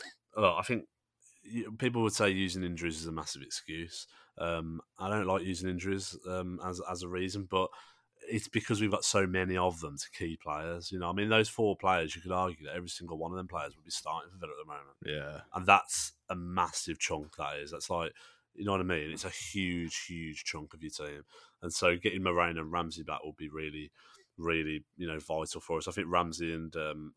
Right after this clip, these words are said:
Speaker 1: Moreno, as I said, will help with that. I think they'll, I think they'll help the, the, the,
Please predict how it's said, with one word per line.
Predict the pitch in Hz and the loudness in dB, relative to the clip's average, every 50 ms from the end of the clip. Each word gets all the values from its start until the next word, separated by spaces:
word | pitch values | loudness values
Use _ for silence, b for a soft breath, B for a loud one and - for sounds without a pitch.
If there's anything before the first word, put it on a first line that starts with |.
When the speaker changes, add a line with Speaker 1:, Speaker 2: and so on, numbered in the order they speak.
| _ 87 | _ -10
Speaker 1:
Moreno, | 85 78 80 78 80 80 80 78 | -6 -4 -2 -2 -2 -2 -4 -4
as | 76 73 | -6 -4
I | 71 | -4
said, | - - - 87 85 80 | -4 -2 0 0 0 0
will | 80 78 76 | -2 -6 -4
help | - 85 80 80 - _ | -2 -2 -2 -2 -4 _
with | 82 80 73 | -10 -8 -6
that. | 80 78 76 - b b b b b b _ _ _ - | -4 -4 -4 -6 b b b b b b _ _ _ -4
I | 85 85 | -4 -2
think | - 165 120 | 0 0 2
they'll, | 110 131 120 - - | 4 4 4 4 2
I | 113 | 2
think | - 131 95 | 2 2 4
they'll | 107 104 95 | 4 4 6
help | - 104 101 104 98 - 98 | 8 8 8 8 8 4 2
the, | 104 104 101 | 4 4 4
the, | 95 95 104 104 - _ _ _ _ _ - | 6 4 2 -2 -2 _ _ _ _ _ -4
the, | 104 104 104 | -2 -2 -2